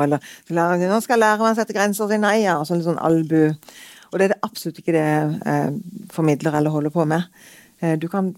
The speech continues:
veldig godt være tydelig, eh, og vennlig på en gang. Det er ikke en motsetning. Og det handler jo, eh, om hvordan du formulerer det, vær, våge å være tydelig nok, eh, vær målrettet, at du vet hvorfor du prioriterer som du gjør.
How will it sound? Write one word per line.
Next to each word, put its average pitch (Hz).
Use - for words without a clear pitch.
veldig 226
godt 180
være 165
tydelig, 185
eh, 156
og 165
vennlig 151
på -
en 147
gang. 147
Det 165
er -
ikke 185
en 175
motsetning. 165
Og 180
det 202
handler 208
jo, 170
eh, 151
om 170
hvordan 170
du 156
formulerer 151
det, 285
vær, 160
våge 156
å 160
være 160
tydelig 156
nok, 190
eh, 151
vær 170
målrettet, 185
at 233
du 160
vet -
hvorfor 165
du 156
prioriterer 151
som 160
du 156
gjør. 240